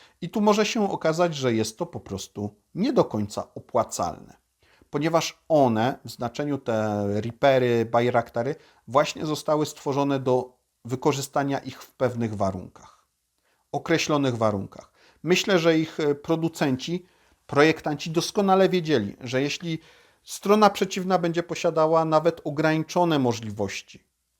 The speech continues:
może nie ograniczone, ale takie niewielkie możliwości O P L ki, to one nie mają szans.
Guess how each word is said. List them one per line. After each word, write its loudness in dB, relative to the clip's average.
może -4
nie 4
ograniczone, 2
ale -2
takie -8
niewielkie 4
możliwości -4
O -4
P 2
L 4
ki, -8
to -8
one 4
nie 2
mają 0
szans. -4